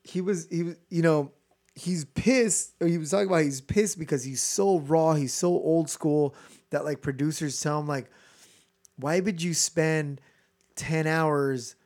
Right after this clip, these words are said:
cutting tape? You know, you have this box now, you get the same sound, just hit the switch, it does it for you." And he's like, "No, it's gotta be old school." It's like, like, and he's like,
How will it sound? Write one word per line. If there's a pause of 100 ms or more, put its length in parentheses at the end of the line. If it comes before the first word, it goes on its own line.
(240)
cutting
tape? (440)
You
know,
you
have
this
box
now,
you
get
the
same
sound,
just
hit
the
switch,
it
does
it
for
you."
And
he's
like,
"No, (100)
it's
gotta
be
old
school."
It's
like,
like,
and
he's
like,